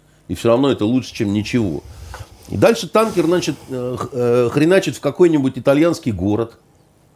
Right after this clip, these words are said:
Слушай, Законопослушная Европа, полиция, спутники, там, вообще никто не замечает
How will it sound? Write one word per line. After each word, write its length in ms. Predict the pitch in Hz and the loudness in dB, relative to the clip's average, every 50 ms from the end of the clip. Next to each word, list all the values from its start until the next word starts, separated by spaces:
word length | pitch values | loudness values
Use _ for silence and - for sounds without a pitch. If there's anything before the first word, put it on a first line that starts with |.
| _ _ - | _ _ -10
Слушай, 380 | - 87 - - - 76 67 69 - _ _ _ _ _ _ _ _ _ _ - - _ - | -6 -6 -6 -4 -4 -6 -6 -6 -10 _ _ _ _ _ _ _ _ _ _ -20 -16 _ -8
Законопослушная 840 | 76 85 - 113 143 147 - 139 123 - 147 165 160 - 143 113 | -6 -2 0 2 2 2 2 2 0 2 0 -4 -2 -2 0 0
Европа, 640 | 98 90 85 76 80 92 135 143 - - 101 - - - _ _ _ _ _ - | 0 0 -2 -2 -2 -2 -2 -2 -2 -4 -6 -8 -10 -14 _ _ _ _ _ 0
полиция, 840 | 113 139 165 120 101 117 131 123 - - - 107 104 101 98 95 | 2 2 4 4 2 2 -2 -2 -4 -4 -2 0 0 0 0 -2
спутники, 720 | - - - _ - 117 160 151 123 - 123 113 - - 107 | -4 -8 -14 _ -6 -4 -2 -2 -2 -2 -2 -4 -2 -4 -4
там, 200 | - 107 101 95 | -4 -2 -4 -4
вообще 260 | 104 110 185 165 117 - 85 | -4 -4 -4 -4 -4 -4 -2
никто 360 | 104 127 135 - - - 220 | -2 -2 -2 -2 -4 -4 -2
не 80 | 208 185 | 0 2
замечает 420 | 160 160 156 151 156 156 139 107 | 2 2 2 2 2 0 -2 -4